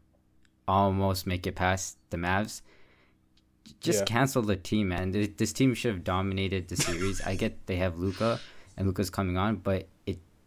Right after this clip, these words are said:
Speaker 1: shouldn't be like you, you need a perfect game to just get by them. Like, that's stupid. They should have blo-, blown them out. And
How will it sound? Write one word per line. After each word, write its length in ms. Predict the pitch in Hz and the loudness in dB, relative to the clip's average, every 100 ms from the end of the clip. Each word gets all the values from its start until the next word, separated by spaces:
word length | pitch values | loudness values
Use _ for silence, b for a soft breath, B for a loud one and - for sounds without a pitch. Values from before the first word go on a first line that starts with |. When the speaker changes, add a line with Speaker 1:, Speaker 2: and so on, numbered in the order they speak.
| _ _ - | _ _ -6
Speaker 1:
shouldn't 380 | 131 123 113 | -2 0 0
be 160 | 107 104 | 2 2
like 220 | 92 90 | 0 -2
you, 100 | 90 - _ - | -10 -12 _ -6
you 120 | 101 | -2
need 120 | 92 | 0
a 60 | 87 | -2
perfect 460 | - 101 95 85 | 0 0 0 -4
game 400 | - 87 98 110 b b b b b - | -2 0 0 -2 b b b b b -2
to 120 | 95 | -2
just 420 | 85 101 95 - | 0 0 0 -2
get 140 | 87 82 | -4 0
by 180 | 85 | -2
them. 220 | 82 80 82 | -2 -10 -4
Like, 180 | 95 95 | -2 4
that's 240 | 101 98 | 4 2
stupid. 460 | - - 104 92 80 | -4 -2 -2 -2 -4
They 80 | 92 | -2
should 180 | 110 | 0
have 160 | 98 82 | -2 -2
blo-, 220 | 90 90 - _ - | -4 -4 -6 _ -2
blown 240 | 95 113 | 2 4
them 140 | 120 104 | 4 4
out. 300 | 95 87 - b b b b b - | 4 2 -4 b b b b b -6
And 380 | 95 90 87 | -2 0 -2